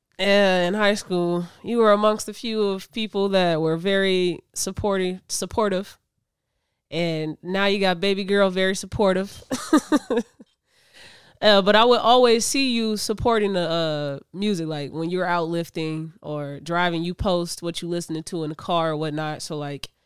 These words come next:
what or what did that, like, avid listening of music come from? Where did that interest in just consuming music as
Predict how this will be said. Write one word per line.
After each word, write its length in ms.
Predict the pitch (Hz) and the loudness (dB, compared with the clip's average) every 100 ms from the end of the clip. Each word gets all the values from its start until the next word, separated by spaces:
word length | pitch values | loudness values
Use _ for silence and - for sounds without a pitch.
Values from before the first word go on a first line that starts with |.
| _ _ _ _ _ _ _ | _ _ _ _ _ _ _
what 500 | 170 175 247 262 - - | -10 2 2 2 -2 -2
or 480 | 208 196 185 175 151 | 2 4 4 2 -2
what 280 | 170 226 208 | -2 -2 -2
did 180 | 220 | -4
that, 220 | 202 196 170 | -2 -2 -2
like, 260 | 160 - - | -4 -8 -4
avid 340 | 185 180 180 160 | -2 0 -2 -2
listening 580 | 185 180 180 160 160 | -2 -2 -2 -2 -4
of 520 | 156 165 156 147 - _ _ _ _ _ _ _ - | -4 -4 -4 -6 -12 _ _ _ _ _ _ _ -6
music 460 | 196 233 190 175 | 0 2 4 0
come 200 | - 180 | -2 -4
from? 260 | 170 143 131 | -4 -8 -8
Where 120 | 139 | -6
did 140 | 156 - | -6 -6
that 240 | 139 139 _ _ _ _ _ _ _ _ _ _ _ _ - | -8 -10 _ _ _ _ _ _ _ _ _ _ _ _ -6
interest 540 | 202 202 180 165 - | -4 -2 -4 -4 -4
in 300 | - 165 156 | -2 -2 -2
just 200 | 160 170 | -4 -6
consuming 440 | - 165 - 185 160 | -6 -6 -4 -2 0
music 280 | 165 160 151 | -2 -2 -6
as 200 | 151 | -10